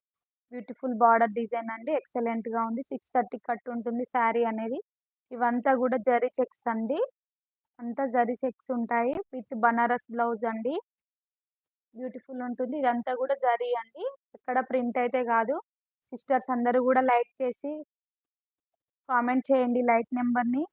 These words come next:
అందరూ కూడా సపోర్ట్ చేయండి. మీ యొక్క లైక్‌తో కొంచెం సపోర్ట్ అవుతుందండి వీడియో అనేది. డబల్ ట్యాప్ చేయండి. just,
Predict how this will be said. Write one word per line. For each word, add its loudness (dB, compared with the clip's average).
అందరూ -2
కూడా 2
సపోర్ట్ 0
చేయండి. 0
మీ -14
యొక్క -6
లైక్‌తో -2
కొంచెం -4
సపోర్ట్ -8
అవుతుందండి -4
వీడియో -2
అనేది. -10
డబల్ 0
ట్యాప్ 0
చేయండి. -6
just, -8